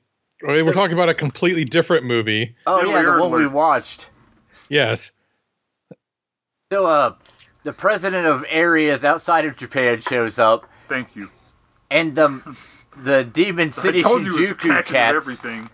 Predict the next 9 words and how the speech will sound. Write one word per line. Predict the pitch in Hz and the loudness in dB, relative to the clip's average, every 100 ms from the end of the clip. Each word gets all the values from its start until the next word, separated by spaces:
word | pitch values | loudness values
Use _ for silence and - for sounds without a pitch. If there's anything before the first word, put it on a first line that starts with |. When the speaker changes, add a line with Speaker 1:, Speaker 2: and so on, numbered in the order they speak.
| _ _ - 117 | _ _ -20 -6
Speaker 2:
get | 160 | -4
him | 165 156 | -4 -2
with | 160 160 | -4 -2
the | 160 160 | 0 2
old | 185 196 196 196 196 165 131 _ _ | 2 0 0 -2 -4 -6 -14 _ _
rose | 135 135 156 208 240 254 214 165 | -12 -2 0 2 0 -2 -6 -8
bouquet | 160 233 233 - 220 226 233 | -6 -6 -6 -2 0 0 -2
tentacle | 180 220 214 180 175 160 | -2 -2 0 0 2 0
monster | 147 139 139 135 - - 123 113 101 | 0 0 2 0 -4 -4 0 0 -2